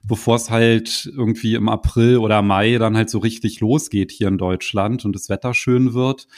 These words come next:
dass man da halt sich wirklich so auf die Saison vorbereiten kann. Also,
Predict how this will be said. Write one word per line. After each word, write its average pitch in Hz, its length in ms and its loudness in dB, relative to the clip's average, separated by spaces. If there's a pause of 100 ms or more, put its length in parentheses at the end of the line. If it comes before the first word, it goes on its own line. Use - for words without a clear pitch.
(280)
dass 110 160 -4
man 104 160 2
da 98 180 2
halt 113 160 2
sich - 240 -6
wirklich 113 420 -4
so 104 340 2
auf 110 200 -4
die 117 100 -6
Saison 101 300 -2
vorbereiten 90 760 -2
kann. 85 380 -6
Also, 90 400 -4